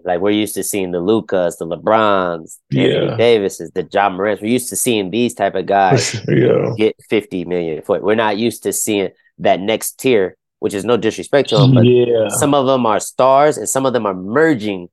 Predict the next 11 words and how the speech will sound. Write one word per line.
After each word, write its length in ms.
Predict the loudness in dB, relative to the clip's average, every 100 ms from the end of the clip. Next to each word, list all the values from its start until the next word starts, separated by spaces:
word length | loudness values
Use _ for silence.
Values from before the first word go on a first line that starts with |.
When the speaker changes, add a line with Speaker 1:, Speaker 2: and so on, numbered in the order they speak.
| -8
Speaker 1:
like, 340 | -4 -4 -6 _ _ _
could 160 | 2 2
Speaker 2:
Yeah. 140 | 4
Speaker 1:
become 220 | 2 2 0
a 60 |
star, 420 | -2 0 2 4
not, 260 | 2 0 -2 -6
and 180 | 0
they're 200 | 2 2 2
also 380 | 0 0 -4 -6
getting 400 | -2 0 -2